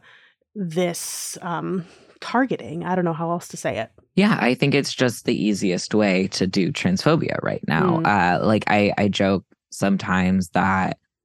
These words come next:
Speaker 2: it's too bad that I'm so old that the New York Times and the terfs and whatnot don't care that I'm a transsexual, because it would be funny to sort of, like,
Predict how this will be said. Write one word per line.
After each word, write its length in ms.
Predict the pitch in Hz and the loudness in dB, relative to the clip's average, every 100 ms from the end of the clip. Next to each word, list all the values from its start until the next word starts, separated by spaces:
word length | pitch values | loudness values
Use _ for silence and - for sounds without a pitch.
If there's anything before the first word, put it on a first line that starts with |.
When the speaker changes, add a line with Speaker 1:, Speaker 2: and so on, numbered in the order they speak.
| _ - | _ -2
Speaker 2:
it's 240 | 104 - | -2 -2
too 240 | - 110 104 | -2 2 2
bad 300 | 85 87 92 | 2 2 2
that 140 | 90 | 2
I'm 200 | 87 92 | 2 0
so 640 | - - - 98 101 95 - | -2 -2 2 4 4 2 2
old 520 | 95 85 82 92 95 | 2 2 2 2 0
that 120 | 95 | -2
the 80 | 95 | 0
New 100 | 175 | 2
York 200 | 90 85 | 2 -2
Times 500 | - - 180 175 - | -4 0 0 2 0
and 160 | - 95 | 2 0
the 60 | 87 | 0
terfs 400 | - 92 - - | 0 0 0 0
and 140 | 92 | 2
whatnot 400 | 82 82 92 - | 2 0 0 2
don't 180 | 98 87 | 0 0
care 240 | - 90 | 0 0
that 140 | 87 92 | 2 2
I'm 100 | 95 | 2
a 60 | |
transsexual, 680 | - 98 - 95 - 101 98 | 2 0 2 -2 0 2 2
because 260 | 92 98 | 2 0
it 100 | 95 - | -2 -2
would 100 | 90 | 0
be 80 | |
funny 360 | 90 78 73 90 | 0 0 0 0
to 120 | - | -2
sort 260 | 87 92 80 | -2 0 0
of, 160 | 85 | 0
like, 280 | 90 85 - | 0 0 -2